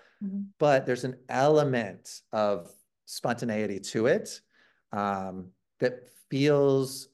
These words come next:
Speaker 2: lighter, that feels like less worry, less stress. And, and so I think,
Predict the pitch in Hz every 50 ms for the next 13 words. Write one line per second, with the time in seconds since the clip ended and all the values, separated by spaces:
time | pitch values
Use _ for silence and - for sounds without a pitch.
0 | _ - 110 104 101 104 101 98 98 95 95 85 - - - _ _ _ _ _
1 | 120 123 - - 135 131 135 131 127 - 139 117 113 110 110 107 95 98 104 107
2 | 110 110 - - - 104 95 101 98 95 95 92 92 90 90 87 87 _ _ _
3 | _ _ _ - 110 104 98 90 - - - - - 113 113 160 196 196 - -
4 | - - _ _ _ _ _ _ _ _ - 127 123 123 - 151 139 131 - 156
5 | 143 139 139 190 180 160 - - - -